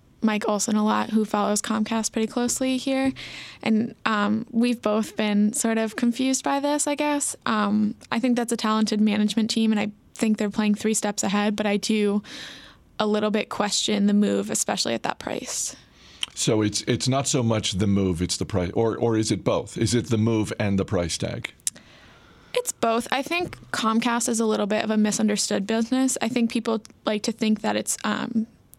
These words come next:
Speaker 1: the fate is ultimately tied up with the media broadcasting. But in my head, I think it's a little bit more of a utility company. So, um, their advantage is really that they own that final mile stuff of the internet transmission. So think, like, pipes, for lack of a better term, um,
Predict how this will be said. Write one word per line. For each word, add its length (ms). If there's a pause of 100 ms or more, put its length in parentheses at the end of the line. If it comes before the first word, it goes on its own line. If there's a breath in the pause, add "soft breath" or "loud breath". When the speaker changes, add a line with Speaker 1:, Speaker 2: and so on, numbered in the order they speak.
(100)
Speaker 1:
the 80
fate 340
is 160
ultimately 440
tied 220
up 100
with 100
the 60
media 280
broadcasting. 760 (440 loud breath)
But 80
in 160
my 160
head, 180
I 80
think 160
it's 120
a 40
little 180
bit 140
more 160
of 80
a 60
utility 520
company. 460
So, 400 (560 loud breath)
um, 380 (180)
their 160
advantage 460
is 120
really 200
that 100
they 140
own 180
that 180
final 360
mile 340
stuff 300
of 100
the 100
internet 360
transmission. 580
So 180
think, 280
like, 260 (220)
pipes, 360
for 140
lack 240
of 60
a 40
better 220
term, 400 (440 loud breath)
um, 360